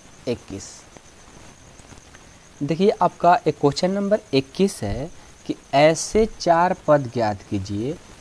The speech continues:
जो गुणोत्तर श्रेणी में हो। क्या करना है?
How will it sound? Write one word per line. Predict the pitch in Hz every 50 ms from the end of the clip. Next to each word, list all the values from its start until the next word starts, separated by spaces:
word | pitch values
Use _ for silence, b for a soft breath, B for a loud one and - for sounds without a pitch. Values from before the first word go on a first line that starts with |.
| - -
जो | 127 135 160 170 160
गुणोत्तर | 147 151 160 165 175 170 165 - - - 208 214 208
श्रेणी | - - - 147 151 156 160 165 180 180
में | 170 165 151 139 127
हो। | - - 120 101 92 - - - - - - - - -
क्या | - 147 147
करना | - 160 156 165 175
है? | 180 214